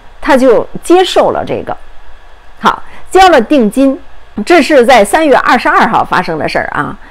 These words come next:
之前他肯定是来看这个车了。三月二十二号这一天呢，他就跟这个四S店呢签了约，交了定金。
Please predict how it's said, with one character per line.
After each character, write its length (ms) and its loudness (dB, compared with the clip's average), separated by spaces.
之 140 4
前 240 2
他 100 -2
肯 160 -2
定 100 0
是 80 0
来 140 -2
看 240 -4
这 100 -6
个 60 -6
车 240 0
了。 160 -2
三 220 2
月 60 6
二 200 2
十 80 -2
二 160 2
号 160 0
这 100 -2
一 60 0
天 220 -4
呢， 240 -6
他 160 -2
就 180 2
跟 160 0
这 120 0
个 60 -2
四 140 -4
S 300 -2
店 220 0
呢 200 -8
签 240 -2
了 80 -2
约， 320 0
交 280 4
了 140 4
定 300 -2
金。 320 -2